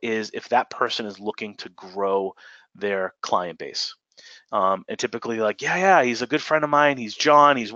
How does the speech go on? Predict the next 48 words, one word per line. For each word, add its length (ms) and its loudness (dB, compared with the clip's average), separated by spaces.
really, 320 2
you 120 -8
know, 60 -2
working 300 2
hard. 320 6
He's 220 -4
a 60 -12
great 240 4
guy." 360 6
And 80 4
I 140 6
always 220 4
ask 260 4
him 100 -8
to 60 -4
make 220 -6
a 60 -14
personal 720 -4
and 120 -4
a 40 -4
warm 280 -2
introduction, 580 -4
because 400 -6
I 160 6
talk 360 2
with 220 -4
clients 300 2
like 180 -4
you 140 4
every 140 4
time, 280 2
George, 440 6
and 180 2
I 220 4
want, 380 6
um, 540 6
uh, 100 0
if, 260 -6
if 100 -12
they're 120 6
looking 160 4
to 40 -2
grow 100 4
their 200 2
business 220 -2
and 80 -6
they're 100 -2
great, 440 4